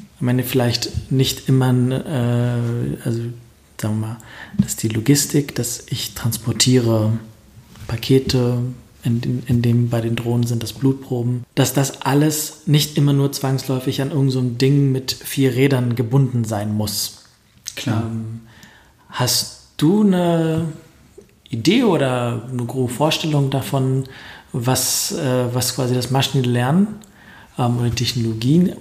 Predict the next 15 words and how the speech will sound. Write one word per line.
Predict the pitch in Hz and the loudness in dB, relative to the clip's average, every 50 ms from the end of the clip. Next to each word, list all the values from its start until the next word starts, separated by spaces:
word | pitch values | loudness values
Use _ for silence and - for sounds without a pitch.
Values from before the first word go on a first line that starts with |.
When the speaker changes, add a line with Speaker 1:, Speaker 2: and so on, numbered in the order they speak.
| 175 123 | -6 -4
Speaker 1:
bei | - 127 123 | -2 0 0
der, | 123 123 123 123 127 123 123 123 120 120 123 - | 2 2 2 2 2 0 0 0 -2 -2 -2 -2
bei | - | 0
einem | 120 120 123 123 | 2 2 2 2
Unternehmen | 123 120 113 120 127 131 135 135 123 | 2 2 0 2 2 4 4 4 4
wie | 127 | 2
der | 123 120 | 0 0
Schweizerischen | - - 127 120 117 - 120 113 110 117 113 | 0 0 -2 -2 0 -2 -2 -2 -2 -2 -2
Post, | - 131 123 - - - - - - - - - - - - | 0 0 0 0 -2 -4 -10 -14 -18 -20 -20 -20 -20 -14 -12
was, | 120 117 123 117 - - - - - - - - | -8 -6 -4 -4 -2 -2 -4 -4 -6 -8 -8 -6
was | 160 120 - - | -6 -4 -2 -2
mit | 117 110 | -2 0
dem | 120 117 120 | 2 2 2
Unternehmen | 120 117 123 123 131 135 131 131 | 2 2 2 4 6 6 4 4
passiert | - 123 - - - 147 135 - - | 2 0 -2 -2 -4 -6 -6 -10 -12